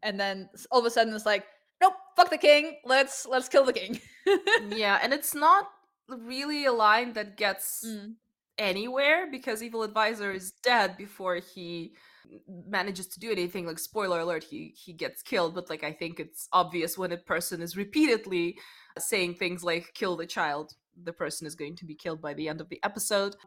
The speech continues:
Speaker 2: But he says, looking at Xena as a undercover belly dancer,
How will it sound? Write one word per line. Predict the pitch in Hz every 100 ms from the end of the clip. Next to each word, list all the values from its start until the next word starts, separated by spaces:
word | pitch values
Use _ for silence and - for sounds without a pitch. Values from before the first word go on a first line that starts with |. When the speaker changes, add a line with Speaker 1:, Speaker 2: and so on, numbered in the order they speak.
| -
Speaker 2:
But | 247 240 220 -
he | 202
says, | 196 190 170 190 - - -
looking | 185 175 214 190
at | 185
Xena | 180 175 165 165 170 -
as | 165 156 -
a | 160 151 151 151 160 _ _ _ _ _ -
undercover | 196 180 185 185 175 170
belly | 170 156 156 175
dancer, | 170 160 160 165 156 190